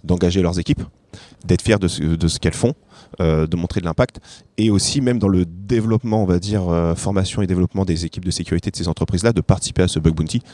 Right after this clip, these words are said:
Ça, ça joue aussi dans la partie formation, développement,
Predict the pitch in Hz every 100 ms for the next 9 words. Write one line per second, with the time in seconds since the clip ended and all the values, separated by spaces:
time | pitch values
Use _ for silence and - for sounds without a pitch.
0 | - 87 82 - 80 82 95 - 107 78
1 | 78 - - 85 - 76 73 85 90 82
2 | 73 73 85